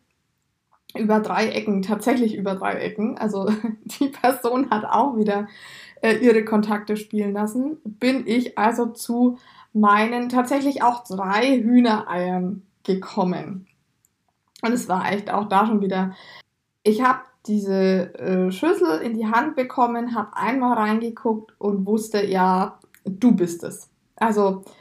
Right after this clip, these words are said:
ja, schön, dass ihr anderen auch da seid, ähm, aber du Ei, du bist es, du bist auf jeden Fall mein Ritualei. Ja, was hat's jetzt mit diesem schamanischen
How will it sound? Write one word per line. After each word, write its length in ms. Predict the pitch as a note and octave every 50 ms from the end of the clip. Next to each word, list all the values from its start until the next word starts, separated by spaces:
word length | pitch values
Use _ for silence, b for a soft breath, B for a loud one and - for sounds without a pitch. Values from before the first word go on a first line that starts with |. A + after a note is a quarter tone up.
| B B B B B B B B B _ A3
ja, 340 | G#3+ A3 A3+ A#3 A#3 - - -
schön, 300 | - - C#4+ C#4 D#4+ C#4+
dass 160 | C#4+ D#4 D4+
ihr 120 | C4+ -
anderen 280 | - A#3+ B3 B3 A#3+ A#3+
auch 260 | - G#3+ A3 B3 -
da 220 | A3+ A3 G#3+ G#3+ G#3+
seid, 520 | A3 A#3+ A#3 A3 G#3+ G#3+ A3 G#3+ - - -
ähm, 400 | G#3+ G#3 G#3 G#3 G3+ G#3 G#3+ G#3+
aber 500 | - G3+ G3 G3 G3 G3 F#3+ G3 G3 F#3+ - - - - _ _ _ _ _ _ _
du 240 | - C#4 C#4+ D#4 -
Ei, 580 | - - F3+ F#3 G3 G3+ G#3 G#3+ A3+ A3+ - - G#3+ G3+ -
du 160 | - C4 C#4 B3+
bist 360 | B3 B3+ C4 C4 - - -
es, 300 | G#3 G#3+ B3+ B3 - -
du 280 | - G#3+ - B3+ B3 A#3+
bist 280 | B3 B3 A#3+ - - G#3 G3 G3
auf 220 | G#3 G#3 G#3+ G#3+ G3+
jeden 360 | F#3+ A3+ A#3+ C4 C4+ C#4+ C#4+
Fall 380 | - - A#3+ A3+ A3 A3+ A#3
mein 260 | G#3+ G3+ G3+ G3+ G3+ G#3
Ritualei. 1080 | G#3 G#3 G3+ G3+ - G#3 G3+ G3+ G3+ F#3+ F#3+ F3+ - - - - - - - - - _ _ _ _ _ _ _ _ _ _ _ _ _ _ _ _ _ _ _ _ _ _ _ _ _ _ -
Ja, 320 | B3 A#3+ G#3+ G3 F#3+ - -
was 240 | A3+ A#3 A#3 - -
hat's 180 | D4+ D4+ -
jetzt 240 | - D4 C#4 - -
mit 220 | C4+ C4+ B3+ B3
diesem 680 | B3+ B3+ B3 B3 B3+ B3 A#3+ A#3 A#3 A#3 A#3 A#3+ A#3+ - _ _ _ _ _ _ _ _ _ _ _ _
schamanischen 1300 | - - - A3+ A3 G#3 G3+ G3+ G3+ A3 B3 C4+ C#4 C#4 C#4+ C#4 - - C4+ C4 B3+ B3+ B3+ B3+ B3+ -